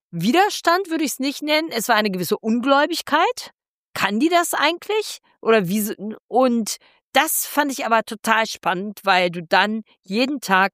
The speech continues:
Tag für Tag zeigen konntest, dass du das kannst. Und ich erinnere mich gut an eine Szene. Das Führungsverständnis war auch anders.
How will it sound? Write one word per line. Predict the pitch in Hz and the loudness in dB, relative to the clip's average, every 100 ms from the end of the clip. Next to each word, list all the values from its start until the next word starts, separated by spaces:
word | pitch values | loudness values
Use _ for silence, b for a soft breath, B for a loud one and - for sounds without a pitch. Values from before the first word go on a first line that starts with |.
| - | -4
Tag | - 190 - | 0 0 0
für | - 185 - | -4 -6 -4
Tag | 170 151 170 - - _ _ _ - | 0 4 2 0 -20 _ _ _ -4
zeigen | 170 170 190 | 2 2 2
konntest, | 165 170 170 214 202 - - _ _ | 0 0 0 -2 -4 -4 -10 _ _
dass | - 165 - | -2 -2 -2
du | 175 | -2
das | 151 165 - - - _ - | 0 2 0 -6 -10 _ -6
kannst. | 185 233 440 - - - _ _ _ _ _ _ - | -4 -2 -4 -8 -8 -14 _ _ _ _ _ _ 0
Und | 262 311 - - _ - | 2 2 -6 -8 _ -2
ich | 208 | 2
erinnere | 240 240 | 2 2
mich | 226 - | 0 0
gut | 285 | 2
an | 349 277 | 4 4
eine | 247 262 | 2 0
Szene. | - 262 247 277 311 _ _ _ _ _ _ _ _ b b - | 0 2 2 0 -4 _ _ _ _ _ _ _ _ b b -4
Das | 196 - | -2 0
Führungsverständnis | 320 359 - 208 - 135 131 - | -2 -2 -4 -6 -2 -4 -4 -4
war | 127 | -6
auch | 123 | -6
anders. | - 131 135 - | -10 -10 -14 -18